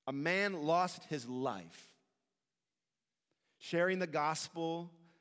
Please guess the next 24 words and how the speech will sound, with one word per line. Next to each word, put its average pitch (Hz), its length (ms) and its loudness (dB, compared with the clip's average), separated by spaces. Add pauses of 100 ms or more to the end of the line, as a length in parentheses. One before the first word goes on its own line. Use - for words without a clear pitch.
(160)
with 123 120 -8
those 156 280 4
who 170 100 0
were 139 100 -2
so 175 540 2 (440)
far 160 500 4
from 131 320 -4
God, 135 380 2 (180)
living 196 580 2
in 156 240 -2
absolute 180 1080 0
spiritual 175 720 -2
darkness. 139 640 -2 (180)
He 180 160 2
was, 180 360 2
his 160 140 0
life 196 260 0
was 170 100 -2
snuffed - 520 -8
out. 82 280 -8 (1700)
And 117 100 -8
Elizabeth 147 420 0
Elliot 120 340 0
said, 101 320 -6